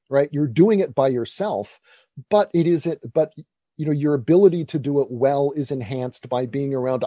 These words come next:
other people who are likewise focused on, on their work. And so I think that figuring out, for each of us, figuring out that balance, and then for companies, figuring out how to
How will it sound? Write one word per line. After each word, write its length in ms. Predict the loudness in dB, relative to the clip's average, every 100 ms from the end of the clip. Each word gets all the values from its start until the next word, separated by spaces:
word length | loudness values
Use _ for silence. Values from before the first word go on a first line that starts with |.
| -2
other 240 | -2 -2
people 380 | -6 -8 -4 -4
who 180 | -2 -2
are 80 | -2
likewise 800 | 0 0 0 -2 -2 -2 -4 -10 _ _
focused 500 | _ -2 -2 -2 -6
on, 360 | -8 -6 -10 -12 _ -16 -16 -16 _
on 260 | -8 -6 -8 -12 -20 -20 _
their 380 | -2 0 0 -4 _ _ _ _ _ _
work. 380 | -8 -8 -8 _ _ -20 -20 _
And 180 | -2 0
so 440 | 2 4 6 4 2
I 80 | 0
think 200 | -2 -2
that 120 | -4
figuring 560 | -6 -6 -2 0 0 0
out, 180 | -4 -8 _ -20
for 220 | -8 -6 -2
each 220 | -2 0
of 80 | 0
us, 220 | 0 -4 -14 -20 _ _
figuring 440 | 0 2 2 2 0
out 200 | -2 -4
that 480 | -12 -2 0 0 -2
balance, 600 | -2 -2 -2 -4 -8 -12 _ _ _ -4
and 220 | -2 2
then 580 | 2 4 4 2 0 -6 -10
for 220 | _ -6
companies, 560 | 0 0 2 0 -2 -4
figuring 500 | -2 0 0 -2 0
out 200 | -2 -2
how 520 | -8 -8 -6 -4 -6 -8
to 480 | -6 -2 0 -2